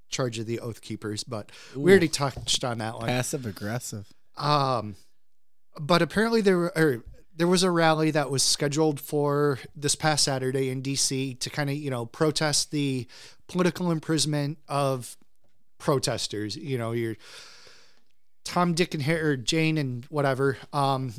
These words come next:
Speaker 1: from B F E across the United States that just happened to be in D C and then were picked up by the F B I, and they've been held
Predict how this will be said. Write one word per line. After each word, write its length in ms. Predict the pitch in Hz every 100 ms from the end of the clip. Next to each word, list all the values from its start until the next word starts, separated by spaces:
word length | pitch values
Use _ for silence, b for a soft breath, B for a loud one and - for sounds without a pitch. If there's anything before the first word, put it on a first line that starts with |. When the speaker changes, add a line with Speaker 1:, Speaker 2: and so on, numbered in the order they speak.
| -
Speaker 1:
from 500 | - 151 139 135 123 95 - - - - - -
B 220 | 160 170
F 240 | 160 147 156
E 300 | 160 151 147
across 440 | 139 - 151 143
the 80 | 160
United 320 | 147 143 135
States 340 | - 131 131
that 100 | 123
just 200 | 123 127
happened 280 | 160 156 156
to 60 | 143
be 140 | 160
in 100 | 151
D 140 | 135 135
C 340 | - 131 131
and 120 | 127
then 140 | 127 127
were 140 | 123
picked 300 | - 147 -
up 140 | 147
by 100 | 143
the 180 | 139 127
F 200 | 131 -
B 140 | 139 131
I, 220 | 123 120
and 140 | 123
they've 140 | 131 117
been 120 | 123
held 360 | 120 143 143